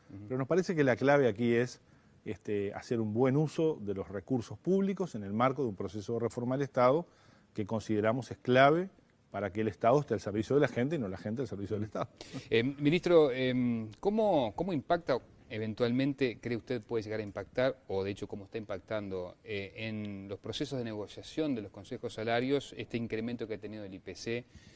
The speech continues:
Speaker 1: eh, que al gobierno le preocupa, obviamente, está por encima de, del ocho por ciento, ocho coma diecisiete anualizado?
Speaker 2: Bueno, en principio el gobierno está preocupado por esto y va a desplegar un conjunto de medidas,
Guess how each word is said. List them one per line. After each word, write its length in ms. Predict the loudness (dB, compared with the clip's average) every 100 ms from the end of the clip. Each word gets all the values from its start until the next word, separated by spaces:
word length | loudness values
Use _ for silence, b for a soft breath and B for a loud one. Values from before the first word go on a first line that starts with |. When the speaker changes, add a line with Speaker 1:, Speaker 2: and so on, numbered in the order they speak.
| B _
Speaker 1:
eh, 240 | -8 -8 -6
que 100 | -4
al 60 |
gobierno 220 | -2 -2
le 60 | -4
preocupa, 280 | -8 -6 -4
obviamente, 460 | -4 -4 -6 -8
está 320 | -8 -4 -4 -4
por 140 | -8
encima 500 | -10 -10 -8 -8 -8
de, 160 | -8 -10
del 160 | -10
ocho 180 | -10 -10
por 140 | -12
ciento, 220 | -12 -10 -10
ocho 100 | -10
coma 140 | -12
diecisiete 340 | -12 -12 -12
anualizado? 520 | -12 -12 -16 -20 -20 -20 -20 B B B -8
Speaker 2:
Bueno, 220 | -8 -8 -12
en 60 |
principio 380 | -8 -2 0 4
el 60 | 4
gobierno 240 | 4 2
está 180 | 0 -2
preocupado 520 | -2 -4 -2 2 2
por 140 | 2 2
esto 240 | 0 0
y 40 | 0
va 120 | 0
a 20 |
desplegar 420 | -2 -4 -2 0
un 80 | 0
conjunto 540 | -4 -6 -2 -2 -2
de 80 | -6
medidas, 640 | -4 0 2 2 0 -8